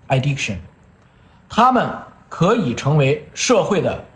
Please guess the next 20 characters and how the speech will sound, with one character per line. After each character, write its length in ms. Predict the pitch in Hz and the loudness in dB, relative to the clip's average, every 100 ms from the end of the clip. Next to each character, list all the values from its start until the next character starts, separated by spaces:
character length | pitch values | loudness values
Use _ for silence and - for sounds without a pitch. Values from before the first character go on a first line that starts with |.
| - | -14
正 240 | - 285 151 | 0 2 2
直 160 | 107 | 0
成 240 | 104 - 104 | -6 -6 -6
员， 240 | 90 87 82 - - | -6 -8 -10 -18 -20
他 160 | - 185 | 0 4
们 220 | 175 143 | 4 2
不 160 | 131 190 | 0 -2
是 120 | 165 | -2
一 160 | 131 | -2
次 160 | 165 - | -2 -2
性 160 | 147 143 | 0 2
的 120 | 113 | 0
作 320 | - - 165 | -2 0 2
废 180 | 196 160 | 2 0
用 160 | 117 | -2
品。 180 | 95 - - - - _ - _ | -4 -8 -18 -20 -20 _ -20 _
在 180 | - 190 147 | -2 0 0
成 340 | - 139 214 | 0 4 4
功 380 | 214 240 240 240 | 6 4 6 6
的 340 | 127 98 - | 4 0 -4